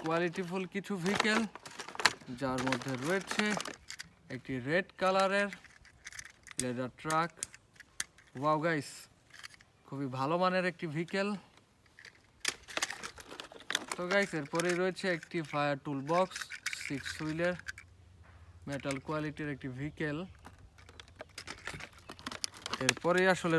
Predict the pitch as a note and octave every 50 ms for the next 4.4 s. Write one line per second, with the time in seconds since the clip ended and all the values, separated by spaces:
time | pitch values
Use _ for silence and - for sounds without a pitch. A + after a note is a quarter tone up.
0 | D3+ D#3 F3 G3+ G#3 - - A3 G#3+ G#3 G3+ F#3 - - - - G#3 G#3 G#3 G#3
1 | F3+ - - - - - - - - - - - - - - - - - C#3 C3+
2 | C3+ C3+ C3+ C#3 C#3 - - - D#3 D3 C#3+ D3 C#3 D3 C#3+ D3 E3 F#3 F#3+ G3
3 | G3 - - - - - - - - - - - - - - - - - - -
4 | C3+ B2+ - C3+ B2+ C3+ C3+ C3+